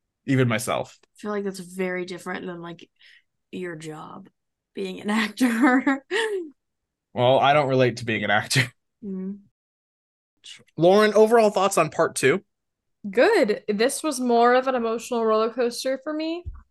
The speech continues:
Speaker 3: Kind of, kind of hurt me in some spots.
Speaker 1: Oh, yeah?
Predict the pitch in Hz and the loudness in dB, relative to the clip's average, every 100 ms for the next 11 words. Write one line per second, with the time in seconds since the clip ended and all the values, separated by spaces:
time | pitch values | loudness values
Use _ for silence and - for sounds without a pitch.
0 | _ _ _ _ _ 220 220 226 226 226 | _ _ _ _ _ -6 -6 -4 -6 -8
1 | 226 - - _ _ 220 226 240 285 - | -10 -18 -20 _ _ -8 -6 -4 -4 -6
2 | 254 233 226 - 220 214 214 208 - 214 | -6 -6 -8 -8 -8 -6 -8 -10 -10 -10
3 | 208 - - _ _ _ _ _ _ _ | -12 -16 -20 _ _ _ _ _ _ _
4 | _ _ _ - 107 107 | _ _ _ -4 -2 0